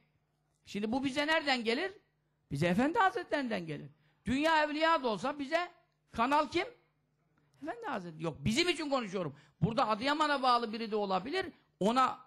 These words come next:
onun hakkında değil bu söz. Ona da kendi silsilesinden gelir.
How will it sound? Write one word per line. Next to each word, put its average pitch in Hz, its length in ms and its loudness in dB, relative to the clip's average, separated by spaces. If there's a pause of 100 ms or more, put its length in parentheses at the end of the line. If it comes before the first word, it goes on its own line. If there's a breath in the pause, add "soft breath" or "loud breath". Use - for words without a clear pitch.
(140)
onun 254 340 4
hakkında 254 500 2
değil 370 180 4
bu 302 100 2
söz. 147 240 -2 (460)
Ona 240 240 2
da 370 120 2
kendi 330 300 2
silsilesinden 233 800 2
gelir. 143 360 -4